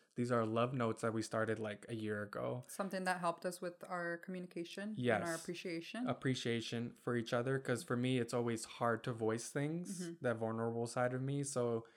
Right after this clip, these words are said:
Speaker 1: it's easier to write it down and then read it to her <laughs> later.
Speaker 2: Yeah.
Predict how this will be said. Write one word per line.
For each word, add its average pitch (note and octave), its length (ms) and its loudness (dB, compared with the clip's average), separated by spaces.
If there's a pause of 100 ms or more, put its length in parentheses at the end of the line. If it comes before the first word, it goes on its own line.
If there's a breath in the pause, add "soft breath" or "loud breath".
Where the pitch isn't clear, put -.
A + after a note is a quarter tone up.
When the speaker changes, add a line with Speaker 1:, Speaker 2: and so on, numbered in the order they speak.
(140 loud breath)
Speaker 1:
it's B2 140 -4
easier B2 220 2
to B2 160 -4
write A2+ 180 4
it A2+ 100 0
down A2 300 0
and G#2 140 -6
then G#2 160 -4
read G#2+ 260 -4 (160)
it B2 220 -4
to A#2+ 120 -2
her A2+ 140 2
<laughs> G#2+ 100 -2
later. C#3+ 360 -6
Speaker 2:
Yeah. D#3 200 0